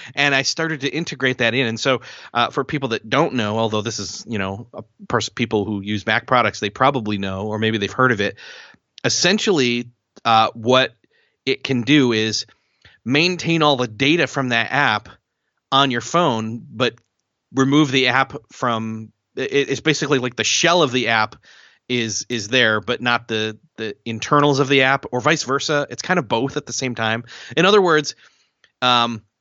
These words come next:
it, it removes the app without removing the app. And so in order to reuse the app, you have to re-download the app. And there's,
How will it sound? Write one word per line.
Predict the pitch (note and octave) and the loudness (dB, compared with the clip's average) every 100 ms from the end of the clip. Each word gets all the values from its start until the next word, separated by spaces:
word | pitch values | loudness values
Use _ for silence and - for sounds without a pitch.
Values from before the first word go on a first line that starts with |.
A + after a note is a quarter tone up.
| _ _ _ _ _ _ _ - | _ _ _ _ _ _ _ -2
it, | C#3 C#3 | 0 0
it | C3+ | -2
removes | B2 C3 D#3 B2+ | -2 0 0 0
the | C3+ | 2
app | B2 C3 | 2 2
without | C3 B2+ A2+ | 2 0 -2
removing | A2+ D#3 C#3 | -2 -2 -2
the | A2 G#2 | -4 -6
app. | F#2 F2 - - - | -8 -10 -18 -20 -10
And | C3+ C3+ | -8 -2
so | D3 | 2
in | C3+ | 2
order | D3+ C3+ | 2 0
to | - B2 A2+ | -4 -4 -4
reuse | A2 B2+ A#2+ A3+ D#3+ | -6 -4 0 2 2
the | B2+ A2+ | 2 4
app, | A2 A2+ | 2 0
you | A#2+ | -4
have | A2 B2 - | -4 -4 -4
to | A#2+ | -8
re-download | A2+ G#2 C#3 F3 E3 A#2 G#2 | -8 0 2 2 2 -2 -2
the | G#2 | -6
app. | G2 A2 - _ - - - | -4 -6 -8 _ -20 -20 -6
And | B2 A#2+ A#2 A2+ G#2+ - _ _ _ _ _ _ _ B2+ | -2 0 0 -2 -6 -14 _ _ _ _ _ _ _ -2
there's, | C#3 A2+ | -2 -2